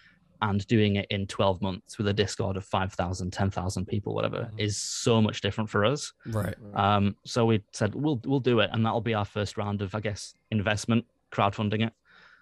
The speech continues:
Speaker 1: Um, and if anyone does wanna pick it up eventually, whether it's some investor or publisher, whatever, we'll decide then. Um,
Speaker 3: Right.
Speaker 1: but right now, I don't think we're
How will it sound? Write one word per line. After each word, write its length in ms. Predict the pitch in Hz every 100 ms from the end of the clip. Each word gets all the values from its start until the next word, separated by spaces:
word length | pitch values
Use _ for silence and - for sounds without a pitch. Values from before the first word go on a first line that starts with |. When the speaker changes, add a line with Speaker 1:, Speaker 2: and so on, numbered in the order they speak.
| _
Speaker 1:
Um, 340 | 110 104 101 104
and 280 | 110 113 110 - _ _ _ -
if 240 | 127 -
anyone 480 | 117 123 131 120 107
does 260 | 117 107 123
wanna 160 | 123
pick 220 | 113 123
it 80 | 123
up 140 | 120 113
eventually, 420 | 123 120 127 123
whether 220 | 113 101
it's 280 | 110 - - _ -
some 360 | - 110 107 101
investor 540 | 107 113 110 - 117
or 120 | 110 107
publisher, 460 | 107 107 - 107
whatever, 460 | 101 107 107 107 98 _ - _ _ _
we'll 380 | - - - 123
decide 360 | 131 - 117
then. 380 | 90 101 95 98 104
Um, 440 | 110 104 101 101 95 -
Speaker 3:
Right. 220 | 110 101
Speaker 1:
but 100 | 120
right 200 | 123 113
now, 140 | 107
I 40 | 101
don't 160 | 104
think 200 | - 117 107
we're 180 | 95